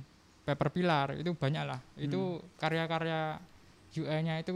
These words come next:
Speaker 1: jos-jos.
Speaker 2: Hmm.
Speaker 1: Banyak lah.
Speaker 2: Oke, jadi ada, eh, studio, Paper Pillar, printing,
Speaker 1: Hmm.
Speaker 2: terus, eh, tadi Ivan Hakim juga
Speaker 1: Hmm.
Speaker 2: untuk logo desainer. Jadi banyak ya. Kadang-kala kita seringnya tuh kayak ketika portfolio kita nggak,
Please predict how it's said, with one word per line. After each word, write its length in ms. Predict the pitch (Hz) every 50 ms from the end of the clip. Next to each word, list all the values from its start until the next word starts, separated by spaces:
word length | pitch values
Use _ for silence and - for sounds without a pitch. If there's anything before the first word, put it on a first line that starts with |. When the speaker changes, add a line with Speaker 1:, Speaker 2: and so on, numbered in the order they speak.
| 180
Speaker 1:
jos-jos. 720 | 165 - - 147 127 - - 151 135 127 - - - - - -
Speaker 2:
Hmm. 240 | - 147 - 135 - - - - -
Speaker 1:
Banyak 260 | - 143 147 151 139 135
lah. 120 | 131 131 - - - - - - - - - - - - - - - - - - - - - - - - -
Speaker 2:
Oke, 380 | - 151 151 - 139 120 113 135 139 - - - - - - -
jadi 280 | - 143 139 160 160 156
ada, 180 | 147 143 139 135 135 135 131 127 123 117 113 - - - - - - -
eh, 220 | 135 139 135 135
studio, 500 | 135 - 151 135 135 135 151 170 180 196
Paper 240 | 190 170 143 135 -
Pillar, 540 | - 135 139 143 147 151 151 151 147 151 151 151 147
printing, 720 | 147 - 131 131 131 127 - 147 147 147 143 143 143 147
Speaker 1:
Hmm. 320 | 147 147 143 139 139 143 143 143 135 - - - - - - - -
Speaker 2:
terus, 480 | - 139 139 135 135 131 - - - -
eh, 400 | 135 135 131 131 127 127 123 127 131
tadi 300 | 135 - 131 131 147 151
Ivan 240 | 147 135 - 147 139
Hakim 440 | 135 127 - - 156 147 147 147 147 143
juga 280 | 139 151 147 139 131 123 120
Speaker 1:
Hmm. 100 | 120 123
Speaker 2:
untuk 140 | 131 - 127
logo 240 | 127 131 131 131 135
desainer. 540 | 131 131 131 - 135 135 135 139 139 139 139
Jadi 180 | 139 147 156 185
banyak 280 | 180 180 170 180 175 151
ya. 160 | 139 135 151 165 156 - - - - - - - - - -
Kadang-kala 440 | - 156 156 160 160 170 190 196 196
kita 160 | 185 175 196
seringnya 340 | 196 - 185 180 170 165 165 160
tuh 380 | 160 196 208 202 190 156 131 -
kayak 300 | - 160 151 - - -
ketika 240 | - 156 165 160 151
portfolio 380 | 147 147 139 151 156 160 180 196
kita 200 | 196 185 180 214
nggak, 240 | 202 165 139 -